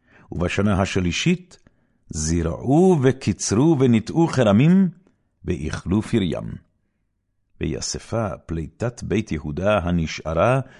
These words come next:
שורש למטה, ועשה פרי למעלה. כי מירושלים תצא שארית, ופליטה מהר ציון. קנאת אדוני צבאות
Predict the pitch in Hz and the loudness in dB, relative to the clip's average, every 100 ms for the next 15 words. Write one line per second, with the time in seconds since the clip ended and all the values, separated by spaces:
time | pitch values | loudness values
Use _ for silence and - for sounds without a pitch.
0 | _ _ - - 127 156 160 143 - 120 | _ _ -12 -2 2 4 2 0 0 2
1 | 107 90 - - - _ _ _ _ _ | 2 0 -4 -10 -14 _ _ _ _ _
2 | _ _ - 67 - - 82 73 - 78 | _ _ -8 -6 -6 -6 -6 -6 -6 -2
3 | 90 90 - - 82 76 71 85 90 - | -2 -2 -6 -10 -6 -4 -4 -4 -6 -10
4 | _ _ _ _ _ _ _ _ _ - | _ _ _ _ _ _ _ _ _ -6
5 | 78 80 80 82 - 78 92 131 151 143 | -4 -2 -4 -4 -4 -2 2 4 4 2
6 | 147 117 - 127 - 120 104 95 95 - | 0 0 2 0 2 0 2 2 0 -6
7 | - _ _ _ - 95 - 80 76 - | -20 _ _ _ -8 -8 -6 -4 -4 -2
8 | 92 101 104 98 76 73 87 80 - 78 | 2 4 4 2 0 0 0 -2 -4 -6
9 | 73 69 - _ _ _ _ _ _ _ | -6 -8 -14 _ _ _ _ _ _ _
10 | _ - 76 73 - _ 110 135 - - | _ -8 -4 -4 -6 _ -4 -4 -6 -12
11 | - 113 110 101 87 92 87 - 98 85 | -4 0 2 4 2 2 -2 -4 -2 -2
12 | - 78 - - | -2 -8 -10 -20